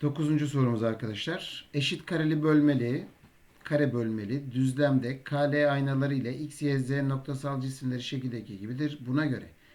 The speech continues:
gözlemci K aynası yardımıyla L aynasında oluşan görüntülerden hangilerini görür diyor.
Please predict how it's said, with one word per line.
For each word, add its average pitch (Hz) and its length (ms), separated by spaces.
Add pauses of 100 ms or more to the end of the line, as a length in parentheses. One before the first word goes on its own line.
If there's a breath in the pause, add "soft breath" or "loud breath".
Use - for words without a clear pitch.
(300 soft breath)
gözlemci 147 720 (280)
K 151 140
aynası 156 580
yardımıyla 135 720
L 143 360
aynasında 139 640
oluşan 131 500
görüntülerden 139 840 (380 loud breath)
hangilerini 135 840
görür 123 360
diyor. 113 300